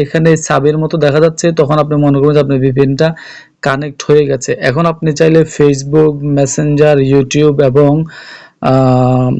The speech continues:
WhatsApp যে সাইটগুলো বন্ধ আছে, ওগুলো আপনি অনায়াসে চালাতে পারবেন। আর আপনারা যদি ভিপিএনটাকে বন্ধ করতে চান, আপনারা কি করবেন? আমরা একটা ব্যাগে চলে আসলাম, আপনাদের স্ক্রিনটাকে নিচে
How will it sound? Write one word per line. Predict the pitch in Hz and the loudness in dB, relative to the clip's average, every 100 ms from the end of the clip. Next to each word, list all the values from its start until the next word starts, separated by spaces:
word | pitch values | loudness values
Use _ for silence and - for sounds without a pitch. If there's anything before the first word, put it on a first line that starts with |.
| 135 131 120 | 0 0 2
WhatsApp | 143 143 - 151 147 _ _ - | 0 0 -2 -2 -2 _ _ -4
যে | 139 147 143 | 0 0 0
সাইটগুলো | 139 143 170 160 | -4 -4 -6 -6
বন্ধ | 151 156 | -4 -2
আছে, | 160 147 | -2 -2
ওগুলো | 143 143 | -4 -4
আপনি | 147 151 160 151 | -4 -6 -4 -2
অনায়াসে | 143 143 131 147 | 0 0 -2 -2
চালাতে | 139 127 123 127 | 0 0 -2 -2
পারবেন। | 123 117 131 | -2 -2 -2
আর | 131 | -2
আপনারা | 123 160 165 | -2 -2 0
যদি | 165 160 | 0 0
ভিপিএনটাকে | 147 135 160 160 170 160 | 0 0 0 2 0 0
বন্ধ | 143 156 165 | 0 0 -2
করতে | 175 170 147 | -2 -2 -2
চান, | 160 | -2
আপনারা | 151 156 156 | 0 -2 -2
কি | 160 143 | -4 -2
করবেন? | 151 165 190 - - - - _ 156 | 0 -2 -4 -8 -16 -20 -20 _ -2
আমরা | 151 | 0
একটা | 156 | 0
ব্যাগে | 143 156 | 0 0
চলে | 160 165 | 0 -2
আসলাম, | - 165 | -2 -2
আপনাদের | 147 156 160 165 170 - _ _ _ _ | 0 0 2 0 0 -8 _ _ _ _
স্ক্রিনটাকে | - - - 156 165 165 | -6 -4 -2 0 0 0
নিচে | 147 | -2